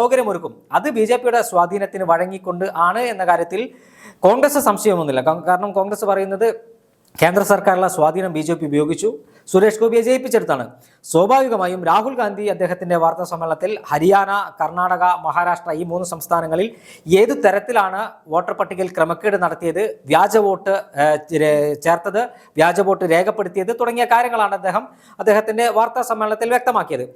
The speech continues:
അന്ന് അദ്ദേഹത്തിൻ്റെ വാർത്താ സമ്മേളനത്തിൽ അദ്ദേഹം ആറ് മാസം എടുത്ത് പഠിച്ച ഡാറ്റയുടെ, ആ, അടിസ്ഥാനത്തിലാണ് ഈ വാർത്താ സമ്മേളനം നടത്തിയെന്നാണ് പറയപ്പെടുന്നത്. പക്ഷേ അതിൽ, ഏ, കേരളം ഉൾപ്പെടെയുള്ള സംസ്ഥാനങ്ങളെക്കുറിച്ച് രാഹുൽ ഗാന്ധി പരാമർശിച്ചിട്ടില്ല. ഈ രാഹുൽ ഗാന്ധിയുടെ ഈ, ഏ, പ-, വാർത്താ സമ്മേളനത്തിലെ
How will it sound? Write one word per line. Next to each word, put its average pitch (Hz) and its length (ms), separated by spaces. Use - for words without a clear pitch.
അന്ന് 254 160
അദ്ദേഹത്തിൻ്റെ 254 420
വാർത്താ 226 260
സമ്മേളനത്തിൽ 214 420
അദ്ദേഹം 202 280
ആറ് 220 220
മാസം 208 360
എടുത്ത് 180 260
പഠിച്ച 175 240
ഡാറ്റയുടെ, 185 420
ആ, 165 140
അടിസ്ഥാനത്തിലാണ് 175 600
ഈ 160 60
വാർത്താ 165 240
സമ്മേളനം 175 240
നടത്തിയെന്നാണ് 214 480
പറയപ്പെടുന്നത്. 165 420
പക്ഷേ 185 220
അതിൽ, 240 160
ഏ, 156 40
കേരളം 180 300
ഉൾപ്പെടെയുള്ള 180 420
സംസ്ഥാനങ്ങളെക്കുറിച്ച് 185 800
രാഹുൽ 226 260
ഗാന്ധി 247 200
പരാമർശിച്ചിട്ടില്ല. 196 600
ഈ 285 40
രാഹുൽ 196 340
ഗാന്ധിയുടെ 185 440
ഈ, 165 40
ഏ, 143 40
പ-, 156 100
വാർത്താ 160 300
സമ്മേളനത്തിലെ 170 460